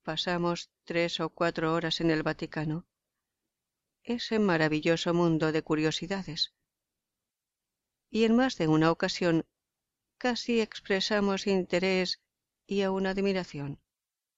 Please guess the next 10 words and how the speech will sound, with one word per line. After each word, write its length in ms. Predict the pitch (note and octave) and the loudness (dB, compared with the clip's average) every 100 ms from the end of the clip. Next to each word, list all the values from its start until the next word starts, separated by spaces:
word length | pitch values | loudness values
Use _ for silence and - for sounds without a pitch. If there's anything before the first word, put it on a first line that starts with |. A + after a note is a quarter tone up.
| _ _ _ _ _ _ _ _ _ _ _ _ _ - | _ _ _ _ _ _ _ _ _ _ _ _ _ -2
Nos 300 | A#3 A#3 - | 0 0 -2
costaba 560 | A3+ A3 - C#4+ F3+ | -6 -6 -4 -4 -4
trabajo 580 | - D3+ D3+ D#3 - D3+ | -2 -2 0 -2 -2 -2
reprimirnos. 920 | D#3 - D#3 D3+ C#3+ D#3 C#3+ - - _ _ _ _ _ _ _ _ _ _ - | -2 -4 -2 0 0 -2 -2 -2 -4 _ _ _ _ _ _ _ _ _ _ -12
Sin 280 | - D#3+ C#3+ | -4 0 2
embargo, 540 | C#3+ D3 D3+ F3 - _ _ _ _ _ _ _ | 2 0 -2 -4 -4 _ _ _ _ _ _ _
lo 200 | - D#3 | -4 -4
conseguimos". 840 | - D3+ D3 D3+ D3+ D3+ D3+ - - _ _ _ _ _ _ _ _ _ _ _ _ _ _ _ _ _ _ _ _ _ _ _ _ _ _ | -2 -4 -4 -4 -6 -6 -6 -8 -8 _ _ _ _ _ _ _ _ _ _ _ _ _ _ _ _ _ _ _ _ _ _ _ _ _ _
El 180 | G#3+ G#3 | -2 -2
cicerone 840 | - G#3+ - A3 B3+ A#3 D3+ D3+ | -2 -4 0 0 4 4 2 -2